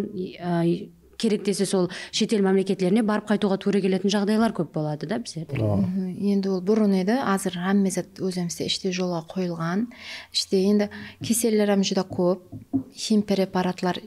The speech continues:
Speaker 3: іш-, келіп тұрғанына қарамай, енді, ы, іште бар дәрілердің бәрі беріледі. Нұр терапиясы да, м, бипул өткізіліп атыпты, мысал үшін, әммесі. Операциялар бәрі бипул болып атыпты азыр больнойларға.
Speaker 1: Мгм.
Speaker 3: Біздердің республикамыздың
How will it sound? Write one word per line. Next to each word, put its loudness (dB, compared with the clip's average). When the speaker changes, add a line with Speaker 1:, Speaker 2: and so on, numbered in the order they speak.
Speaker 3:
іш-, -4
келіп 0
тұрғанына 0
қарамай, 2
енді, -2
ы, -4
іште 0
бар 0
дәрілердің 2
бәрі 2
беріледі. 2
Нұр 2
терапиясы 0
да, 0
м, -4
бипул 0
өткізіліп 0
атыпты, -6
мысал -6
үшін, -6
әммесі. -4
Операциялар -2
бәрі -4
бипул -2
болып -6
атыпты -14
азыр -10
больнойларға. -8
Speaker 1:
Мгм. -2
Speaker 3:
Біздердің 4
республикамыздың 0